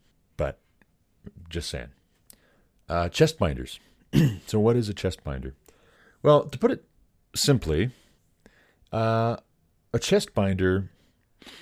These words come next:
is a piece of clothing designed to mask the fact that a woman or young woman, uh, has breasts. Put simply,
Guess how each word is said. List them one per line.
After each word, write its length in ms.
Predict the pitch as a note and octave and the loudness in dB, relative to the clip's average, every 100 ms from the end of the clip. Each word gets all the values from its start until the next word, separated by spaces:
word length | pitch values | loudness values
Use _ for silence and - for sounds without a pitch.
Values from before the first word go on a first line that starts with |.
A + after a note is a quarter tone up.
| - _ A2+ | -20 _ -2
is 720 | A2 G#2+ G#2 G#2 - - - _ _ _ _ - | 2 2 2 0 -6 -12 -18 _ _ _ _ -10
a 240 | D2+ C#2+ C#2 _ | -8 -6 -8 _
piece 180 | E2 - | -10 -10
of 100 | - | -10
clothing 460 | - D#2+ D#2 A#2 A#2 _ _ _ _ - | -2 -2 0 -4 -6 _ _ _ _ -12
designed 500 | E2+ G2+ G#2 G#2 G2+ _ | -4 -2 0 0 -2 _
to 120 | - E2+ | -6 -4
mask 480 | F#2+ A2 - - - - _ _ _ - | -2 -4 -8 -12 -16 -20 _ _ _ -12
the 80 | |
fact 540 | - D2 C#2 - - - _ _ _ _ - | -6 -6 -6 -12 -20 -20 _ _ _ _ -8
that 260 | D#2+ D#2 D2+ | -6 -6 -6
a 80 | D2+ | -6
woman 420 | F2 F2+ F2 F2 _ _ _ _ _ | -2 -2 -4 -6 _ _ _ _ _
or 320 | D#2 D2 C#2+ - _ _ _ _ - | -8 -6 -8 -12 _ _ _ _ -10
young 220 | D#2+ D2 | -8 -6
woman, 340 | D2 E2 F#2+ F#2+ _ - _ _ _ _ _ - | -6 -4 -6 -8 _ -20 _ _ _ _ _ -8
uh, 180 | E2 F2+ | -8 -6
has 200 | F#2+ D#2 | -6 -4
breasts. 520 | D2+ - - - - _ _ _ _ _ _ _ - _ _ _ _ _ - E2+ | -6 -6 -14 -16 -18 _ _ _ _ _ _ _ -20 _ _ _ _ _ -20 -8
Put 140 | G2+ - | -8 -6
simply, 300 | C#2 - | -10 -10